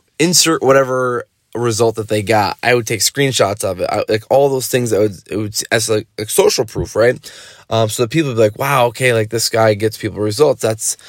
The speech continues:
that's what we're looking for," right? And so what I would do is I would run monthly challenges, okay? And in those challenges, it was up to me to help people get results, um, for free. And then what I would do at the end of the challenge is I would say, like, "Hey, if you wanna continue this journey,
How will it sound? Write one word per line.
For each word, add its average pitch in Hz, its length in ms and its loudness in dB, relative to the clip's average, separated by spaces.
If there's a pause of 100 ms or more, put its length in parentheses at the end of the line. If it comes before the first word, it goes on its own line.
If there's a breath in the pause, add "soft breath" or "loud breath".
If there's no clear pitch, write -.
(240 loud breath)
that's 113 200 0
what 104 80 -2
we're 107 100 2
looking 151 260 2
for," 95 200 -2
right? 123 220 4 (840)
And 127 120 -8
so 139 320 2 (300 loud breath)
what 139 120 4
I 151 80 6
would 127 220 -4
do 151 580 4
is 135 160 2
I 139 80 4
would 123 120 0
run 127 220 0
monthly 120 300 -4
challenges, 131 800 -2
okay? 117 300 -2 (240 loud breath)
And 117 120 -4
in 120 120 -4
those 110 160 -4
challenges, 123 720 2
it 104 120 -4
was 113 140 -2
up 110 120 -4
to 110 100 -10
me 113 160 -4
to 110 100 -2
help 107 220 -2
people 101 180 -6
get - 140 -10
results, 120 680 0 (300 soft breath)
um, 117 320 0
for 147 140 -12
free. 185 360 0 (400 loud breath)
And 139 140 2
then 143 180 4
what 131 140 2
I 127 60 6
would 123 260 0
do 135 360 2
at 117 120 -2
the 110 160 -8
end 165 120 4
of 185 60 -2
the 160 80 -2
challenge 113 480 -2
is 113 100 -4
I 117 40 0
would 113 120 -2
say, 113 200 -2
like, 107 160 -4
"Hey, 135 240 -2
if 117 160 -6
you 117 80 -6
wanna 113 160 -6
continue 123 500 -8
this 117 180 -4
journey, 120 600 0